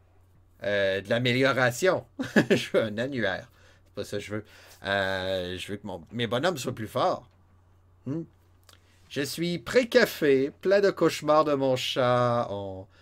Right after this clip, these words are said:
est pas bien à mon réveil, mais en même temps, soirée avec les copains hier, fini, des belles gens aussi que j'aime d'amour sur Phasmo. Donc,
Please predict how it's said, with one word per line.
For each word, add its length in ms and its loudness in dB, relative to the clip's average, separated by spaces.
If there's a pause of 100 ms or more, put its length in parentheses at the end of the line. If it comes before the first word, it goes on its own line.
(280)
est 120 -6
pas 200 0
bien 300 0
à 40 0
mon 140 0
réveil, 640 2
mais 100 -2
en 80 -2
même 200 -2
temps, 240 -2
soirée 340 -2
avec 200 -4
les 100 -6
copains 400 -4
hier, 380 0
fini, 440 -6
des 160 -2
belles 240 -2
gens 220 0
aussi 400 -10
que 100 -10
j'aime 200 -6
d'amour 420 -4
sur 160 -6
Phasmo. 480 -6
Donc, 200 -2